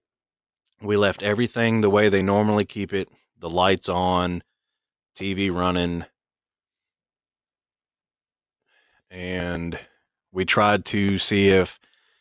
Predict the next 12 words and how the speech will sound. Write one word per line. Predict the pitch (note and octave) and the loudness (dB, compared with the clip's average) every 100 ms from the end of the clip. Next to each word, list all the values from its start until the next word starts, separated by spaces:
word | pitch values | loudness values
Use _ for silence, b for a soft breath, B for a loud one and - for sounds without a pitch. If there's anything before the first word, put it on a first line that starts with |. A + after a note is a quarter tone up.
| _ _ _ | _ _ _
we | - A2 | -2 0
could | G#2+ G#2+ F#2+ F#2 F2 B _ _ _ _ _ _ _ | 0 2 4 2 -2 B _ _ _ _ _ _ _
get | G2+ | -6
some | - F#2+ | -4 -4
audio | F2 G2+ G#2+ G#2+ G#2 G2+ | 2 2 4 4 4 2
and | F2 | 0
video | G2+ G#2 | -2 2
recordings | G2 F#2+ - G#2 G2+ G2 G2 - _ _ _ _ _ _ _ _ _ _ | 2 0 -2 -2 0 -2 -4 -6 _ _ _ _ _ _ _ _ _ _
with | F2+ F#2 F#2 - | -6 0 0 -2
the | D#2+ E2+ D#2+ D#2+ D#2 D2+ _ _ _ _ _ | -6 -2 2 2 0 -4 _ _ _ _ _
T | A#2+ A2+ | 0 0
V | G#2 A2 A2 A2 A2 | 2 2 2 2 0